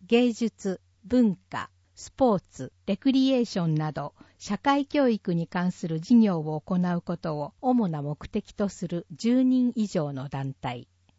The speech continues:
なお、政治、宗教活動及び営利事業を行う団体は除くなど、一定の条件がありますので、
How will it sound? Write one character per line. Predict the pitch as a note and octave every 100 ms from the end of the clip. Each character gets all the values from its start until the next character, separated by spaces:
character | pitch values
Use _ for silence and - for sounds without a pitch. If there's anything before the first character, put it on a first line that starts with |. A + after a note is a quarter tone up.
| _ _ _ _ _ -
な | F#3 D#3
お、 | C3 - _ _
政 | - C4 C4 B3
治、 | - A3+ - _
宗 | - C#4 C#4+
教 | - C4
活 | - B3+ - E3+
動 | C#3+ C3+ B2+ -
及 | G3 F3+ D#3
び | C#3 C3+
営 | A3+ B3
利 | C#4 C4
事 | C#4
業 | B3 F#3 D3+
を | C#3+ D3+
行 | F3+
う | E3 E3 E3
団 | E3 E3
体 | - D#3 D3+
は | C#3+
除 | D3 D#3+ F3+
く | - E3
な | D3+
ど、 | C3+ C3 - - _
一 | F3+ - -
定 | B3+
の | B3 A#3+
条 | B3+ B3
件 | - A#3 F3
が | D3+
あ | D3
り | E3
ま | E3
す | E3 D#3+
の | C#3+
で、 | C#3 C3+